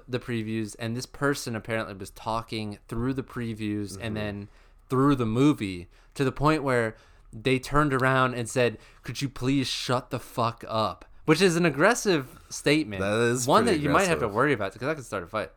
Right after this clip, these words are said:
Speaker 2: Yeah.
Speaker 1: But
Speaker 2: Really calling
Speaker 1: apparently,
Speaker 2: a lot of attention.
Speaker 1: everyone <laughs> felt so strongly about this that people were standing up and
Speaker 2: <laughs>
Speaker 1: clapping for this, for
Speaker 2: Applauding for
Speaker 1: applauding.
Speaker 2: I mean, I,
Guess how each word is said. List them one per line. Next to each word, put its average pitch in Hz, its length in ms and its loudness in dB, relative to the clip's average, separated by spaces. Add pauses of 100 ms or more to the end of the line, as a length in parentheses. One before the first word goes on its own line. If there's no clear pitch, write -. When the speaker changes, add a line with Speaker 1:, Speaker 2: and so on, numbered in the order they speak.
(260)
Speaker 2:
Yeah. 95 340 0
Speaker 1:
But 131 440 6
Speaker 2:
Really 104 260 -2
calling - 0 -
Speaker 1:
apparently, 165 320 2
Speaker 2:
a - 60 0
lot - 80 -4
of 78 80 -8
attention. 90 180 -8
Speaker 1:
everyone 165 440 4
<laughs> - 60 -14
felt - 440 -2 (440)
so 151 240 2
strongly 151 480 2
about 120 320 0
this 117 240 -4 (400)
that 123 220 2
people 160 240 2
were 131 120 6
standing 147 640 0
up 143 200 8
and 123 180 -4
Speaker 2:
<laughs> - 0 -
Speaker 1:
clapping 127 680 6
for 208 100 6
this, 131 100 -2
for 147 160 8 (160)
Speaker 2:
Applauding 127 460 8
for 170 180 8
Speaker 1:
applauding. 120 500 8
Speaker 2:
I 202 60 12
mean, 226 300 6 (100)
I, 233 220 8